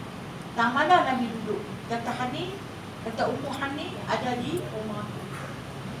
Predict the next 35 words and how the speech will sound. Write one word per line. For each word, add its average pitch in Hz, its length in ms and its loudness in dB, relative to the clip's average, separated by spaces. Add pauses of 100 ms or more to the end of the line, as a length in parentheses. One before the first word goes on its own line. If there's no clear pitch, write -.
(280)
Lah 240 160 8
ni, 359 240 2
hampa 247 320 2
jangan 240 240 2
tunggu - 320 -4
di 311 80 2
lain. 381 240 6
Sebab - 240 4 (100)
apa? 320 140 10
Depa 330 400 8
bermusyawarah, 302 800 8 (180)
depa 226 220 2
nak 285 240 4
main 269 160 2
berkumpul 269 640 2
di 359 240 10 (240)
Kaabah, 240 400 6 (240)
di 208 80 0
Baitullah 220 480 4
ni. - 80 2 (800)
Ha? 330 160 10
Sebelum 262 480 8
depa 247 240 4
berpecah 302 640 8 (240)
untuk 330 400 4
melakukan 269 640 4
pembunuhan. 240 480 0 (320)
Nabi, 392 560 12
dia 605 160 6
tak 269 160 6
ada 262 160 6
di - 80 6
rumah 233 240 4
dia. 185 160 2 (340)
Tapi - 480 6